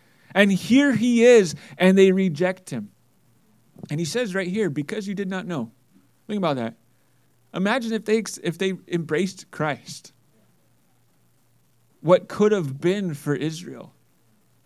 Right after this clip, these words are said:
What could have been for that nation? Imagine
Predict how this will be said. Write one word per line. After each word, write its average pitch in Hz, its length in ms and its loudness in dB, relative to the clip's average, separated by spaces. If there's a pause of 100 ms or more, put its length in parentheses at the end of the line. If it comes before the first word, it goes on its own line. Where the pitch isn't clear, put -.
(2250)
What - 200 -4
could 214 240 0
have 156 240 -2
been 190 320 -2
for 165 160 -6
that 147 220 -2
nation? 143 580 -8 (2500)
Imagine 160 720 -6